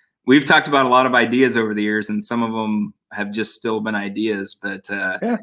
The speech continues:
Speaker 1: you, you push me to push forward with some of 'em. And, um,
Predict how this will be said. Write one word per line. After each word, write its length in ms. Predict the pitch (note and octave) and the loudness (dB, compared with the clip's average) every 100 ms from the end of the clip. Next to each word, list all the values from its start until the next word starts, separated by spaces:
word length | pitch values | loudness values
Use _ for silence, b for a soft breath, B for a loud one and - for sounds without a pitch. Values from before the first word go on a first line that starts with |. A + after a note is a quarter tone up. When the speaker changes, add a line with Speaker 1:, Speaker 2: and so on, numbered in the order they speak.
| - _ | -10 _
Speaker 1:
you, 180 | - A#2 A2+ | 0 0 4
you 160 | A#2+ | 2
push 280 | A#2 C3+ B2+ | 4 2 4
me 160 | C3 B2 | 4 6
to 320 | A2 G2 G2 - _ _ _ _ _ _ _ | 6 4 0 -6 _ _ _ _ _ _ _
push 200 | C3+ B2 | 0 0
forward 520 | - B2 B2 A#2 A2 | 2 4 4 4 2
with 120 | A2 G#2+ | -2 -4
some 220 | A#2 A2 | -4 -4
of 100 | A2 | -4
'em. 240 | G#2+ A2 G#2 | -4 -4 -4
And, 260 | F#2 G2 b b _ | -6 -10 b b _
um, 520 | - F#2 F2+ F2 F#2+ | -12 -10 -10 -12 -16